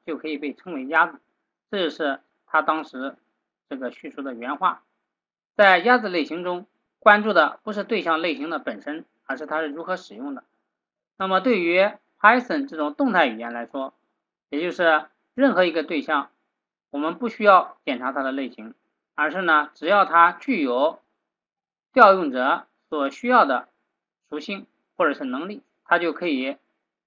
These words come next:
使用。而在有的语言中，必须呢使用接口来实现。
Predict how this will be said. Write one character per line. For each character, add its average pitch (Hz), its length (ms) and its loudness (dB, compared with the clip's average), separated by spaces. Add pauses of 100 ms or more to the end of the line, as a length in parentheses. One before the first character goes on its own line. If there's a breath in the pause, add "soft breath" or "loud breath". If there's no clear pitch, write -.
(160)
使 - 140 -16
用。 147 180 -10 (760)
而 170 180 2
在 180 360 2 (160)
有 151 140 -4
的 208 140 0
语 151 100 -2
言 143 160 0
中， 139 240 -4 (300)
必 196 140 -6
须 165 140 -8
呢 147 280 2
使 - 120 -12
用 135 160 -6
接 226 220 -2
口 135 140 -12
来 107 160 -10
实 - 180 -20
现。 - 200 -14